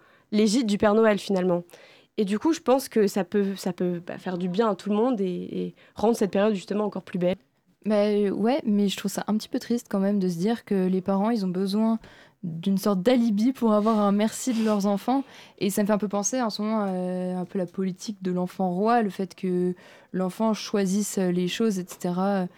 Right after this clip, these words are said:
Speaker 2: Mais en fait, c-, ça, je trouve que ça renforce, euh, <laughs> ça renforce un petit peu cette idée de, euh,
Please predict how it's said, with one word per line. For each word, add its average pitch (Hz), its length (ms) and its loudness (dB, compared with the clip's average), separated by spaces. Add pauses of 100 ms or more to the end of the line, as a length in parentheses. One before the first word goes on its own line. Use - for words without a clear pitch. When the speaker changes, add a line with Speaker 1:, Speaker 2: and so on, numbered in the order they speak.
(440)
Speaker 2:
Mais 214 100 -4
en - 20 -2
fait, 330 220 -4
c-, - 220 -12
ça, 196 340 2
je 196 360 -2
trouve - 120 -4
que - 60 -12
ça 220 200 2
renforce, 202 720 -2
euh, 185 180 -4 (320)
<laughs> - 300 -20
ça 214 160 -6
renforce 226 300 -6
un 240 80 -2
petit 214 120 -6
peu 254 120 -4
cette 208 280 -2
idée 214 280 0
de, 190 120 -2
euh, 180 600 0